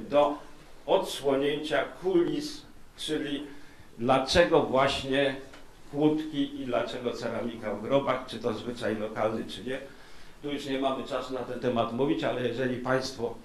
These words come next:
są bardzo ciekawi, to zapraszam do tej, do tej mojej pozycji. Natomiast to są już, y, pokłosie jak gdyby i cały,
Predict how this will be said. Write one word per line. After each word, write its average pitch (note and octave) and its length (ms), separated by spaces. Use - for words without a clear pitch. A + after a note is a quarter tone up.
są B2 220
bardzo C3 320
ciekawi, C3+ 440
to B2 200
zapraszam A#2 560
do A2 80
tej, A2 240
do A#2+ 140
tej A#2+ 200
mojej A#2+ 220
pozycji. C3+ 720
Natomiast D3+ 600
to F3 160
są D3+ 180
już, D#3 380
y, A#2+ 240
pokłosie E3 600
jak A2+ 280
gdyby C3 420
i C3+ 260
cały, C3+ 560